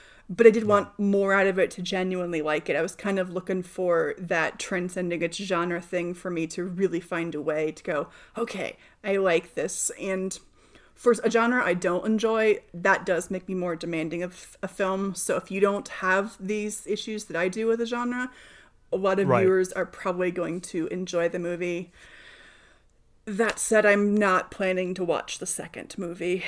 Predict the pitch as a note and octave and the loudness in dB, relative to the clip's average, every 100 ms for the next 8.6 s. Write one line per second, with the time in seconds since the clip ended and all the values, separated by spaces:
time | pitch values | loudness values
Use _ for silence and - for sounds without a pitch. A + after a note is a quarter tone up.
0 | - - - G3+ F#3 F3+ E3+ E3+ F#3+ - | -6 -6 -8 -6 -4 -2 -2 -2 -6 -4
1 | F#3 - G#3 F#3+ G3+ F#3 F3+ F#3+ - - | -2 2 2 2 2 2 2 -4 -8 2
2 | G3+ G3+ G3 A#3+ A3+ A3+ A3+ A3+ A#3 B3 | 4 4 4 4 4 4 2 0 -2 -6
3 | - A3 G3 _ - E3+ - G3 F#3+ - | -6 -8 -10 _ 0 2 2 0 -2 -2
4 | E3+ E3 C3+ - - B2 - - - - | -2 -2 -2 -4 -4 -6 -8 -6 -4 -4
5 | G#3 - - - _ E4 D#3+ C#3 F#3 F#3+ | -6 -8 -18 -20 _ -8 -4 4 6 6
6 | E3+ F3 F3 E3+ F3+ F3+ B2 F#3+ F3+ D3 | 6 4 6 4 2 -2 2 4 4 0
7 | - D#3 C#3+ C3 C3+ - F#3+ F#3+ E3+ D3 | 4 4 4 2 0 0 0 0 6 6
8 | C#3 - C#3 C3 B2 A2+ | 6 2 2 4 2 -4